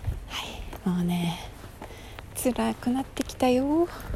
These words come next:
もう、あの、まあ、最初はね、九十九人の女の子たち、えー、日中韓のそれぞれ三十三人の、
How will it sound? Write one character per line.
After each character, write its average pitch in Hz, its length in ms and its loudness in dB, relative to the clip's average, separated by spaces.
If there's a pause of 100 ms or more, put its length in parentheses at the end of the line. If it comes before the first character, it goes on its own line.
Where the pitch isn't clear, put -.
(180)
も 226 320 8
う、 - 1040 -6
あ 208 140 6
の、 202 180 6
ま 196 340 6
あ、 190 40 2
最 208 260 4
初 202 160 -2
は 208 100 4
ね、 311 320 6 (460)
九 185 260 2 (180)
十 165 280 0
九 277 200 8
人 247 260 10
の - 100 2 (800)
女 185 160 6
の 180 140 6
子 180 100 4
た 160 140 4
ち、 - 200 0 (640)
え 160 480 4
ー、 - 20 2 (480)
日 233 160 12 (200)
中 233 360 10
韓 254 260 10 (260)
の 226 200 10
そ - 120 8
れ 277 120 12
ぞ 262 80 12
れ 208 100 12
三 285 300 12
十 233 100 12
三 294 300 12
人 226 180 12
の、 185 140 12